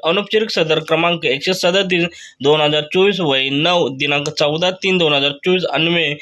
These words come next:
मिळालेल्या सहमतीने निर्गमित करण्यात येत आहे मित्रांनो. सदर शासन शुद्धीपत्रक महाराष्ट्र शासनाच्या डब्ल्यू डब्ल्यू महाराष्ट्र डॉट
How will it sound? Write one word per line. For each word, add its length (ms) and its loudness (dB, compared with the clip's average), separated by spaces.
मिळालेल्या 340 0
सहमतीने 520 0
निर्गमित 480 0
करण्यात 260 0
येत 140 -2
आहे 80 2
मित्रांनो. 380 -2
सदर 260 0
शासन 420 0
शुद्धीपत्रक 500 -2
महाराष्ट्र 440 0
शासनाच्या 300 -2
डब्ल्यू 340 0
डब्ल्यू 280 0
महाराष्ट्र 380 0
डॉट 320 0